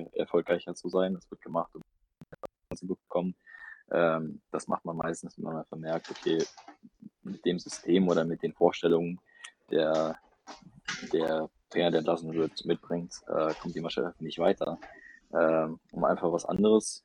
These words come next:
zu probieren, um ein anderes System, weil jeder Trainer hat, bringt ja sein eigenes System mit, seine eigene Vorstellung, seine eigene Kultur, äh, vielleicht auch, die die Mannschaft dann auffangen, au-, aufsaugt. Und, äh, es kann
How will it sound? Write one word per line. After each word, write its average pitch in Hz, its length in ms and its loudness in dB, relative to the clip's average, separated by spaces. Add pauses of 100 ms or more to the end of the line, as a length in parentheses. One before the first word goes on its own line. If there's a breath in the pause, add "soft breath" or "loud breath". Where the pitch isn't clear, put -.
(160)
zu 101 120 0
probieren, 95 540 4
um 82 280 -8
ein 85 40 0
anderes 90 300 2
System, 90 380 -4
weil 82 120 4
jeder 87 180 2
Trainer 82 260 -4
hat, 78 120 -6
bringt 85 200 0
ja 82 100 0
sein 78 120 -4
eigenes 82 300 -10
System - 300 -8
mit, - 180 -6
seine 73 160 -4
eigene 80 200 -4
Vorstellung, - 520 -6
seine 78 160 -8
eigene - 220 -8
Kultur, 90 500 2 (600 loud breath)
äh, 87 220 2
vielleicht 85 280 0
auch, 85 200 6 (120)
die 82 120 -2
die 80 80 -4
Mannschaft 85 320 -6
dann 78 120 -8
auffangen, 82 500 -6
au-, - 380 -2 (180)
aufsaugt. - 920 2 (840)
Und, - 440 -4
äh, 82 320 6 (640 loud breath)
es - 160 2
kann 104 360 6